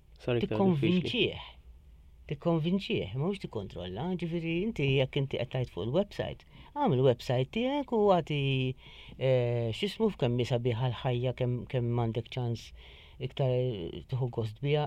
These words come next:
Speaker 2: tifhem? Mingħajr ma tkun meqrut.
Speaker 1: Mela, wasanna fej-, lejn nofs il-programm u bħalma nagħmlu f'kull edizzjoni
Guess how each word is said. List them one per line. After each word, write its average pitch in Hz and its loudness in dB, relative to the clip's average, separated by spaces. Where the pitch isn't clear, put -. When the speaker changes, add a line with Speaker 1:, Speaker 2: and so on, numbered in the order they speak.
Speaker 2:
tifhem? 233 -2
Mingħajr 180 4
ma 202 0
tkun 127 -2
meqrut. 202 -2
Speaker 1:
Mela, 123 4
wasanna 131 6
fej-, 113 6
lejn 120 8
nofs - 0
il-programm 135 4
u - 2
bħalma 160 6
nagħmlu 110 4
f'kull 110 6
edizzjoni 147 4